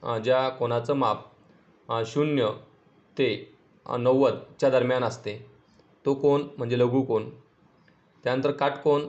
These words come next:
बरोबर नव्वद अंशाचा जो कोन असतो, तो काटकोन असतो. त्यानंतर नव्वद अंशापेक्षा जास्त व एकशे ऐंशी अंशापेक्षा कमी असणारा जो कोन आहे,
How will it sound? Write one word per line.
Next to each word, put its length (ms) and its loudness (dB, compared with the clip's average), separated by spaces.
बरोबर 360 2
नव्वद 280 4
अंशाचा 360 0
जो 120 2
कोन 240 0
असतो, 300 -6
तो 60 -10
काटकोन 380 -2
असतो. 440 -6
त्यानंतर 460 2
नव्वद 380 4
अंशापेक्षा 560 0
जास्त 380 -2
व 240 2
एकशे 280 -4
ऐंशी 260 -2
अंशापेक्षा 420 -4
कमी 300 2
असणारा 340 0
जो 140 -2
कोन 240 0
आहे, 240 -4